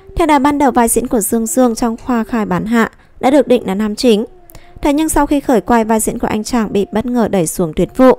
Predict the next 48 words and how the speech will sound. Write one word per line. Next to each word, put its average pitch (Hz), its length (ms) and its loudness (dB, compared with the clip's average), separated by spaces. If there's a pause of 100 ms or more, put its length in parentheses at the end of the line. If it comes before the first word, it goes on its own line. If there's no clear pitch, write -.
(580)
Vai 302 120 2
nam 311 160 0
chính 214 180 -2
trong 247 160 -2
phim 247 180 0
được 202 140 0
giao 214 200 -2
cho 233 120 -2
con 220 220 -2
nuôi 208 140 2
của - 100 -2
công 202 180 -4
ty 196 120 -2
quản 175 260 -2
lý 170 120 -2
khi 202 180 -6
đó, 175 180 -2
Lâm 190 220 -2
Vũ - 160 -4
Thân. 254 300 2 (520)
Hành 302 180 -2
động 269 160 2
này 262 160 0
khiến 240 180 -2
Dương 262 200 -2
Dương 254 200 0
vô 254 100 2
cùng 202 180 -4
tức 226 140 -2
giận 254 200 4 (360)
và 254 120 4
sau 254 140 0
đó 240 60 0
ít 226 200 -2
lâu 233 140 0
đã 202 100 0
quyết - 140 -2
định 220 200 0
chấm 165 200 -4
dứt 190 120 -4
hợp 240 140 -2
đồng 196 260 4 (200)
với 190 120 -2
công 202 220 -4
ty 190 200 -2
Vinh 180 260 -4
Tín 143 220 -6
Đạt. 196 240 2